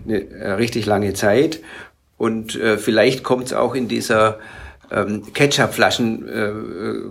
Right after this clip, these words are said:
Geschichte. Wir schütteln lang und irgendwann macht's plopp.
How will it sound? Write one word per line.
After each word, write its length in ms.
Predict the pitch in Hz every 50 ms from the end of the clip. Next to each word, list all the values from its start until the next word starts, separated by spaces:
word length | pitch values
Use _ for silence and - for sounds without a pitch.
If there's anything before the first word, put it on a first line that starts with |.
| - - -
Geschichte. 520 | - 120 - 123 123 120 - - 139 135 120 113 110 110
Wir 100 | 107 113
schütteln 400 | 110 - 135 139 139 147 135 117
lang 260 | 107 104 98 123 143
und 120 | 147 131 117
irgendwann 420 | 113 123 127 131 123 117 117 120
macht's 260 | 123 120 107 - -
plopp. 340 | - - 113 117 139 - -